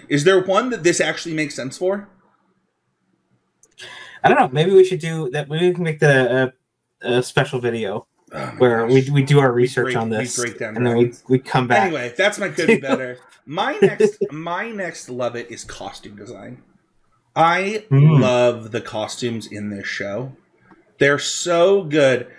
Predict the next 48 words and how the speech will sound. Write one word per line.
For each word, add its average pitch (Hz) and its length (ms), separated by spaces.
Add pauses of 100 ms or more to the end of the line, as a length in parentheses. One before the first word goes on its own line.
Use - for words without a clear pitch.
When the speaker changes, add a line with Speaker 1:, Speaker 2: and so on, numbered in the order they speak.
(140)
Speaker 1:
They're 135 200
dirty 160 340
when 160 180
they 151 100
need 139 160
to 131 60
be 123 120
dirty. 127 360
They're 117 140
clean 143 340
when 139 100
they 131 80
need 123 160
to 117 60
be 110 140
clean. 131 520 (280)
I 147 80
like 170 340
the 151 220
really, 220 580
uh, 135 240
a 135 180
really 175 300
highlighting 127 680
moment 120 400
of 113 220
this 139 460 (360)
is 135 340
when 131 260
the 123 60
queen 143 380
walks 143 260
into 123 220
the 120 80
banquet 120 600
and 120 120
she's 117 180
all 117 220
grubby, 117 720 (320)
just - 120
got 123 160
done 123 280
killing 127 320
a 127 60
bunch 120 200
of - 60
people. 123 240
Like, 147 180